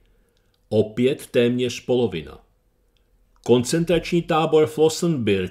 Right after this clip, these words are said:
osvobodila americká armáda třiadvacátého dubna devatenáct set čtyřicet pět s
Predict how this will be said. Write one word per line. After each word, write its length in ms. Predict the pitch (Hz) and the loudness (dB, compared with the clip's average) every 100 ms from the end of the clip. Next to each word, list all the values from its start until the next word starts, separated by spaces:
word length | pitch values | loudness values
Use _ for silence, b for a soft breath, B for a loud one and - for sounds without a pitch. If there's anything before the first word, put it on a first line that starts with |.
| - | -4
osvobodila 640 | 117 - 131 131 135 147 | -6 -2 -4 -2 -2 -2
americká 640 | - 120 127 139 - - 127 | 0 -2 -2 -4 -8 -6 -6
armáda 680 | - 104 110 110 107 113 127 | -4 -4 -2 -2 -2 -4 -8
třiadvacátého 960 | - 120 113 113 117 - 131 127 127 | -6 -2 -2 0 -4 -2 -4 -2 -2
dubna 340 | 101 101 101 117 | -2 -4 -4 -2
devatenáct 680 | 101 95 107 120 120 123 | -2 -4 -4 -4 -6 -6
set 100 | - | -8
čtyřicet 640 | 123 - 117 131 - 127 - | -10 -8 -8 -8 -8 -10 -8
pět 460 | 107 90 95 - _ _ _ _ _ _ _ _ - | -4 -4 -4 -12 _ _ _ _ _ _ _ _ -14
s 240 | - - | -12 -12